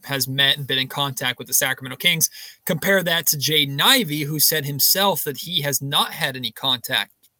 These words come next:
with the Sacramento Kings. And I know that scared some Kings fans. That personally didn't bother me at all. Like, going back to last year, Davion Mitchell didn't have any contact. People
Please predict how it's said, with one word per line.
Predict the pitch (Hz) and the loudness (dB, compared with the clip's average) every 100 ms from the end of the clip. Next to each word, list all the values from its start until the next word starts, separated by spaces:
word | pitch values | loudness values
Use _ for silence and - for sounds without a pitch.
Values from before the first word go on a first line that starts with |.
| _ _ _ - | _ _ _ -12
with | 160 | -6
the | 156 | 0
Sacramento | 165 139 143 123 | 0 0 -6 -6
Kings. | 151 139 | -4 -4
And | 175 | -2
I | |
know | 247 | 2
that | 247 - | 4 4
scared | - 180 190 | 4 2 2
some | - 147 | 0 0
Kings | 160 147 | -4 -2
fans. | 127 - - - - - | -2 -4 -8 -20 -16 0
That | 285 | 0
personally | 330 - 202 | 2 2 2
didn't | 165 | 0
bother | 143 156 151 | 2 2 2
me | 139 120 | -4 -4
at | |
all. | 120 107 - | -6 -10 -6
Like, | 151 143 208 208 | -2 -2 -2 -8
going | 190 170 | -6 0
back | 160 160 | 2 2
to | 147 | 0
last | 151 170 - | 0 0 -2
year, | 160 | -2
Davion | 151 143 135 135 | 0 2 0 0
Mitchell | - 175 | -4 -4
didn't | 165 | -4
have | 156 160 | -2 -2
any | 160 151 | -4 -4
contact. | 156 156 151 156 156 - - - _ | -2 -2 0 0 0 -2 -14 -20 _
People | 180 175 170 165 160 | -10 -6 -2 0 -2